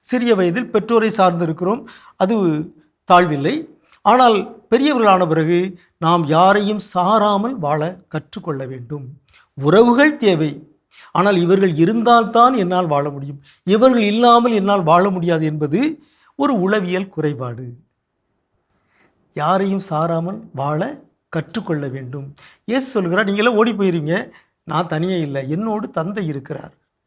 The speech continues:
நான் என்னை பார்த்து கொள்வேன்" என்று அவர் சொல்லுகிறார்.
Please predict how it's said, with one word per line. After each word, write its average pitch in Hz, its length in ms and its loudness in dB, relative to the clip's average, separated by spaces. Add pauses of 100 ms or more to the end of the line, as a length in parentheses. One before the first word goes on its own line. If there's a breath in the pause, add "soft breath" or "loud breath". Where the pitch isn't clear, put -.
(140)
நான் 220 140 0
என்னை 208 220 -4
பார்த்து 165 400 -4
கொள்வேன்" 131 420 -14 (640)
என்று 220 240 2
அவர் 202 160 4
சொல்லுகிறார். 214 600 2